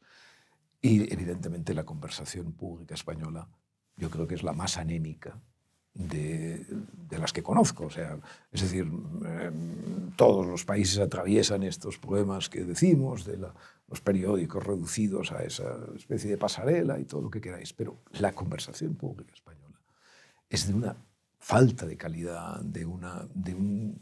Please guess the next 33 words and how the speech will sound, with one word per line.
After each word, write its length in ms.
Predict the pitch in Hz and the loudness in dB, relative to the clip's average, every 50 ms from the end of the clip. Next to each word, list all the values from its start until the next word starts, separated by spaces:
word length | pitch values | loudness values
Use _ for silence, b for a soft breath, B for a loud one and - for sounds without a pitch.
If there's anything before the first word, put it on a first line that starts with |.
| - | -12
ausencia 540 | - - - - - 110 117 101 - 95 90 | -10 -6 -2 0 4 4 4 4 2 0 -2
de 100 | 87 87 | -4 -4
grosor, 600 | 85 - 87 82 - - 92 95 95 95 80 - - b b b b b b - | -6 -6 -6 -6 -4 -2 0 0 0 0 0 -4 -8 b b b b b b 6
tanto 300 | - 170 190 190 170 - | 8 8 8 8 6 4
por 160 | - - - | 2 0 2
parte 280 | - 104 107 107 - 95 | 2 2 2 2 0 -4
de 60 | 85 | -4
los 160 | 80 82 - | -4 -4 -6
políticos, 560 | - - 76 80 98 107 - - 69 - - - | -6 -6 -4 -2 0 0 0 0 2 0 0 0
como 180 | - 82 80 | -2 -6 -6
por 140 | - - - | -8 -10 -12
parte 240 | - 71 - - - | -10 -8 -4 -2 -2
de 0 | |
los 120 | - - | -2 -4
periodistas, 460 | - 85 80 90 101 101 - 151 - | -4 -2 0 2 2 4 4 4 2
como 180 | - 104 90 82 | 2 0 -6 -6
por 120 | 76 73 76 | -6 -6 -4
parte 220 | - 95 95 139 | -4 0 2 2
de 40 | 131 | 2
los 220 | 107 - - - - - | 2 2 -2 -6 -8 -8
intelectuales. 760 | 101 - - 160 - - - 127 190 208 - 170 165 - | -8 -6 -6 -6 -6 2 8 10 10 10 10 6 2 -4
O 60 | 78 - | -6 -8
sea, 120 | - 76 | -8 -8
tampoco 440 | - - - - - - - - B B B B B B B B - | -8 -8 -10 -8 -8 -8 -8 -8 B B B B B B B B -10
intelectuales, 440 | - - - - 120 127 - - - | -10 -10 0 2 4 4 4 2 0
que 180 | - - - - - - - _ - - | -4 -8 -10 -12 -16 -20 -20 _ -18 -12
los 160 | - 151 - - | -10 -6 -2 0
más 240 | 101 107 - - | 2 2 2 2
inteligentes 640 | 107 107 90 92 90 180 - 110 107 107 98 113 107 95 | 2 0 0 0 -2 0 0 0 0 0 0 -2 -2 -2
están 320 | 92 - - 104 101 98 | -4 -4 -2 -2 -2 -2
quizá 340 | - 139 - - - 98 95 | -2 -4 -4 -2 0 0 0
al 100 | 95 87 | 0 0
margen 480 | 87 95 95 95 - - 110 98 95 | 0 0 0 0 0 0 -2 -2 -4